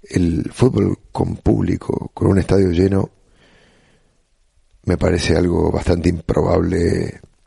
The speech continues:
por lo menos lo digo desde mi desconocimiento y desde lo que dicen lo-, los que saben. Yo creo que en los próximos meses improbable,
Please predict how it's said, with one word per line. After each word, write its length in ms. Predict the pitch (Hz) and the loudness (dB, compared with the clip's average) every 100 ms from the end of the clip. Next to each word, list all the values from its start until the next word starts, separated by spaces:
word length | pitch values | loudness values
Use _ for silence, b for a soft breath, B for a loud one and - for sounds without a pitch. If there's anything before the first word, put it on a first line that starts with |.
| _ b b b b - | _ b b b b -4
por 120 | - | -2
lo 100 | 90 | 0
menos 520 | 92 90 80 - - - _ _ _ _ _ B B B _ _ _ | 0 0 -2 -4 -12 -20 _ _ _ _ _ B B B _ _ _
lo 200 | - 85 | 0 2
digo 260 | 87 92 | 4 4
desde 220 | 82 78 76 | 2 2 2
mi 140 | 82 | 2
desconocimiento 760 | 85 - 90 87 - 92 143 107 | 2 2 0 0 0 2 2 2
y 40 | |
desde 400 | 87 82 - 90 | 2 -2 -4 -4
lo 100 | 87 | -2
que 80 | 95 | 0
dicen 360 | 101 92 90 | 0 0 0
lo-, 160 | 87 87 B B B | 0 -4 B B B
los 120 | - - | -8 -4
que 100 | 87 | -2
saben. 460 | - 90 80 90 - B B B B B B B B _ _ | 2 2 0 -6 -14 B B B B B B B B _ _
Yo 100 | - - | -20 -10
creo 260 | - - - | -4 -4 -2
que 160 | - - - - - - _ _ _ _ _ _ _ b b b | -4 -4 -6 -8 -16 -20 _ _ _ _ _ _ _ b b b
en 160 | - 78 | 0 0
los 80 | |
próximos 400 | - 104 - 87 | 2 2 2 2
meses 420 | 80 90 95 85 - | 2 2 0 -2 -6
improbable, 840 | 101 82 - 85 82 - - - | -4 -2 0 0 0 -4 -6 -10